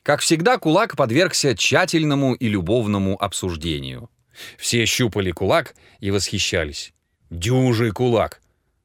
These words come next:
Поздоровче моего!» «Хороший кулак в наше время лучше неважной головы», философствовал Иосиф. «Холесий кулак»,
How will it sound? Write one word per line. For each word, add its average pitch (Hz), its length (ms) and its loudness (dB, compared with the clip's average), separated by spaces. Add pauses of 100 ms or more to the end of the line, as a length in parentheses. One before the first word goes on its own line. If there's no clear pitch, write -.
(100)
Поздоровче 143 680 4
моего!» 151 440 2 (960)
«Хороший 220 600 2
кулак 196 420 4
в 151 80 -2
наше 185 320 2
время 165 480 4
лучше 180 480 2
неважной 139 580 2
головы», 113 560 2 (300)
философствовал 104 920 2
Иосиф. 82 540 -2 (840)
«Холесий 117 440 2
кулак», 123 380 0